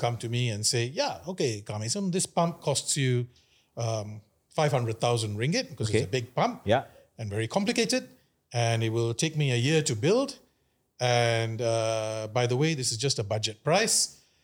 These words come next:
Speaker 1: When you give me the real details
Speaker 2: Specs,
Speaker 1: of
Speaker 2: yeah.
Speaker 1: the pumps and the real specs, I'll tell you what the real price is."
Speaker 2: <laughs>
Speaker 1: So now you, as the contractor now, have to make a, an assessment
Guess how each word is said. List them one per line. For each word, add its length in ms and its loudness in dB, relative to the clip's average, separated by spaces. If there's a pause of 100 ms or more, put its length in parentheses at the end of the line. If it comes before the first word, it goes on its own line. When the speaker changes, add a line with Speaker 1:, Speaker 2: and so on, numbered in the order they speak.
(140)
Speaker 1:
When 140 2
you 80 2
give 140 2
me 100 6
the 440 0
real 420 4
details 440 6
Speaker 2:
Specs, 20 2
Speaker 1:
of 100 2
Speaker 2:
yeah. 140 8
Speaker 1:
the 60 4
pumps 280 4
and 120 2
the 80 2
real 220 4
specs, 300 0
I'll 120 0
tell 160 0
you 80 2
what 140 0
the 100 -2
real 220 2
price 360 -6
is." 120 -2
Speaker 2:
<laughs> 500 -6 (260)
Speaker 1:
So 220 4
now 400 4
you, 880 2
as 200 2
the 60 0
contractor 680 -2
now, 360 -6
have 180 -2
to 100 -6
make 320 0
a, 360 -2 (640)
an 120 -2
assessment 720 0